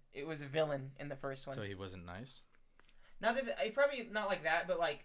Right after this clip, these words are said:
Speaker 1: um, uh, like, Tien and Yamcha, I'm pretty sure, and Krillin even, like, they were all, like, uh, uh, Goku as a kid fought all of them in the tournament and wiped their asses.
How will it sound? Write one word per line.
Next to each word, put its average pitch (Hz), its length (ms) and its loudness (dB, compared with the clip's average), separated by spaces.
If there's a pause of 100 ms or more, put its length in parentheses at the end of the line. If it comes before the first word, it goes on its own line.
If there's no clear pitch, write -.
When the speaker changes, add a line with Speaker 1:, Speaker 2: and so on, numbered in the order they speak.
(140)
Speaker 1:
um, 147 240 -2 (880)
uh, 123 440 -2 (120)
like, 156 200 -8
Tien 170 680 8
and 147 200 -4
Yamcha, 160 720 6
I'm 156 120 0
pretty 156 220 -4
sure, 156 460 4 (420)
and 160 160 -2
Krillin 202 360 4
even, 208 340 0
like, 156 200 6
they 160 120 6
were 180 140 8
all, 180 140 10
like, 160 360 8
uh, 135 220 0 (800)
uh, 135 140 4
Goku 175 420 4
as 156 100 0
a 147 40 0
kid 160 320 0
fought 160 280 8
all 156 160 8
of 160 60 8
them 160 120 2
in 147 60 0
the 143 60 -2
tournament 156 420 -2
and 143 260 -4
wiped 147 200 4
their 147 140 6
asses. 143 400 0